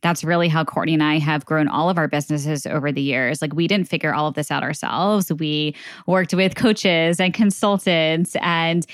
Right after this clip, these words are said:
you know, formed our own mastermind groups and have done so many things to continue to learn and evolve. I was actually telling you, Court, this morning for next year, I, I wanna create a, a mastermind for community builders, you know, for myself, because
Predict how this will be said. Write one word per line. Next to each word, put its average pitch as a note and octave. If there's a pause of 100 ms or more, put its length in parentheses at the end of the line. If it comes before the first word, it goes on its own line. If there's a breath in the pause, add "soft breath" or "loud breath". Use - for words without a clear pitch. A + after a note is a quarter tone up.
(160 loud breath)
you F#3
know, F#3
formed G3
our F#3
own G3
mastermind F#3
groups D3
and E3+
have D#3+
done E3+
so F3
many F3+
things D#3
to E3
continue D#3
to C#3+
learn C#3+
and D3
evolve. C#3
I E3+
was E3
actually D#3+
telling D3+
you, D#3+
Court, -
this -
morning F3 (320 loud breath)
for G3
next F3
year, F#3
I, D#3
I D#3+
wanna D#3
create D#3
a, C#3+ (160)
a -
mastermind D#3+
for D3+ (240 loud breath)
community A3+
builders, D#3+
you G3+
know, E3+
for A#3
myself, G3+
because G#3+